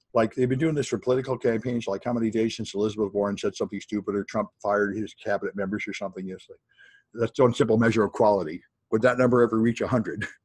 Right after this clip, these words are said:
Hundred days since you did a, something awful. Anyway, then, of course, you got communications failures. You have the line breaks, hurricanes, failures of the internet,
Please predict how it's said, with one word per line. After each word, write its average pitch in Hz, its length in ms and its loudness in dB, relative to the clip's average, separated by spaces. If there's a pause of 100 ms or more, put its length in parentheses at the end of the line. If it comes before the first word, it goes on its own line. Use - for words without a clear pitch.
(100)
Hundred 117 200 0
days 120 240 4
since 113 280 -2
you 117 80 2
did 113 180 2
a, 110 140 6
something 107 440 0
awful. 101 380 -2 (1300)
Anyway, 135 260 4 (160)
then, 165 100 4
of 196 80 0
course, 185 240 2
you 165 60 -2
got 165 180 2
communications 175 560 -2
failures. 65 460 -6
You 104 180 -4
have 98 260 -2 (380)
the - 60 -18
line 120 260 0
breaks, 120 360 0
hurricanes, 113 720 -2 (180)
failures 107 380 4
of 104 80 2
the 95 280 -4 (380)
internet, 120 380 2